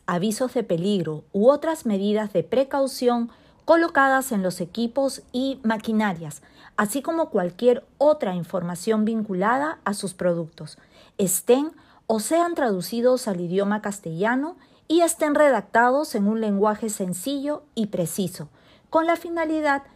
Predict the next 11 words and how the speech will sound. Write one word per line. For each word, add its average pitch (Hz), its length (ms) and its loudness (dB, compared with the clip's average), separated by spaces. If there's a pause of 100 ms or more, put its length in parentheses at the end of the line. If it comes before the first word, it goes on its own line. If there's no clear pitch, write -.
(220)
que 330 100 0
permitan 277 520 2
reducir 226 580 0 (140)
los 202 340 0
riesgos 202 540 0
laborales. 160 720 -6 (720)
Y 302 220 6
E, 262 280 6 (420)
las 247 300 4
informaciones 294 800 -2
relativas 262 760 -2